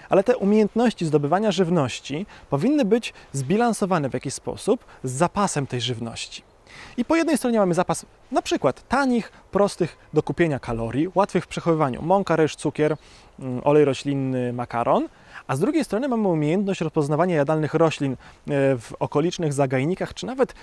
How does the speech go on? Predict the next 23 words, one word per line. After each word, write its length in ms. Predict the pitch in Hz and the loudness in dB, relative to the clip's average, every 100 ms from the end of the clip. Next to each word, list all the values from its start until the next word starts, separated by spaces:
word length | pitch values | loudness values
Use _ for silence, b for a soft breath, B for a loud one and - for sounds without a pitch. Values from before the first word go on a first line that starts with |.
| B 151 | B -4
w 40 | |
miejskich 440 | 156 208 - 202 | 0 0 -2 -4
parkach, 540 | - 165 131 - 147 - B B | 0 0 0 0 -2 -2 B B
dzięki 260 | - 240 247 | -6 -4 -2
czemu, 220 | 285 277 | -2 0
jeśli 220 | 220 - | 0 0
byłaby 260 | 160 196 180 | 0 2 2
taka 200 | 175 151 | -2 -4
potrzeba, 460 | 135 120 143 165 196 B | -8 -6 -2 0 -2 B
to 100 | - | -2
my 80 | 170 | 0
sobie 160 | 175 147 | 0 0
możemy, 600 | 143 147 160 185 160 127 - - | -2 0 2 4 2 -2 -8 -20
oczywiście 360 | - 123 - 135 | -14 -10 -6 -6
tylko 200 | 160 208 | 0 4
latem, 380 | 131 - 151 | 4 2 -2
wiosną 340 | 139 131 - 135 | 0 -2 -2 -4
i 60 | |
jesienią, 460 | 131 127 127 135 180 B B _ | -4 -4 -4 -2 -2 B B _
pójść 260 | 294 233 | 2 4
do 80 | 175 | 4
tego 240 | 156 139 135 | 2 0 0
parku 440 | 127 131 185 | 0 2 4